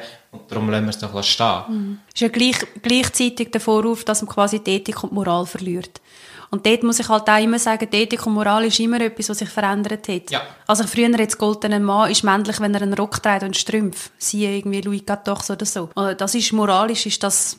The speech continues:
Speaker 2: gut. Und heutzutage, wenn ein Mann Strümpfe anhat und einen Rock, <laughs> dann wird er von gewissen Kreisen, ja, n-, nicht nett behandelt, sagen wir es mal so.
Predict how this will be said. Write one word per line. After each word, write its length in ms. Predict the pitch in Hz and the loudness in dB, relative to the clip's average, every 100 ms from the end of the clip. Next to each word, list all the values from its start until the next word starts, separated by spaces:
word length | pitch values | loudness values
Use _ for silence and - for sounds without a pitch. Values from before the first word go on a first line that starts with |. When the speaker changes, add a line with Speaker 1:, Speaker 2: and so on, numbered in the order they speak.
| - | -4
Speaker 2:
gut. 260 | 214 208 170 - - - - - | 0 0 0 -10 -20 -20 -20 -4
Und 180 | 226 196 | 0 0
heutzutage, 560 | 247 254 247 226 226 | 0 -2 0 0 0
wenn 140 | 220 208 | -2 -2
ein 100 | 202 | 0
Mann 420 | 196 220 208 202 | 2 2 2 0
Strümpfe 440 | - 208 226 220 | -2 0 -2 0
anhat 320 | 214 214 208 - | 2 2 -2 -4
und 200 | 202 202 | -6 -6
einen 120 | 190 | -4
Rock, 300 | 202 202 - | -4 -6 -2
<laughs> 40 | |
dann 180 | 247 302 | 4 6
wird 220 | 349 349 | 6 4
er 80 | 262 | 2
von 160 | 247 240 | 2 2
gewissen 300 | 226 240 214 | 0 2 0
Kreisen, 520 | 208 180 202 190 185 175 - | 2 4 4 2 -4 -6 -10
ja, 320 | 202 180 180 180 165 | -4 0 0 -2 -10
n-, 480 | 185 - 196 220 - | -12 -8 -4 -4 0
nicht 300 | 220 226 214 | 2 2 4
nett 320 | 185 185 - | 2 2 -4
behandelt, 440 | 180 170 175 180 | -2 -2 -4 -4
sagen 180 | - 190 | -2 0
wir 40 | |
es 100 | 196 | -2
mal 140 | 196 180 | -2 -2
so. 320 | - 196 220 | 2 2 0